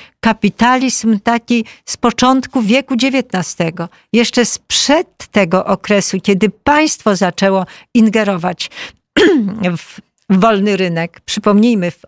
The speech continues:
to osiemset trzydziestym czwartym roku pierwsza taka zdecydowana ingerencja i, mm, taka ważna bardzo instytucja polityki społecznej powstaje, gdzie?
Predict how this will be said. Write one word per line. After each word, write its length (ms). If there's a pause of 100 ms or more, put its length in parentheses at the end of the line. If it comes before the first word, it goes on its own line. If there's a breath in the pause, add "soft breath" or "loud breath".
(140)
to 240
osiemset 560
trzydziestym 580
czwartym 480
roku 420 (800 loud breath)
pierwsza 520
taka 380 (260 loud breath)
zdecydowana 960
ingerencja 920 (480 loud breath)
i, 220 (160)
mm, 260
taka 380 (100)
ważna 540
bardzo 480 (220 loud breath)
instytucja 680
polityki 500
społecznej 580
powstaje, 640
gdzie? 340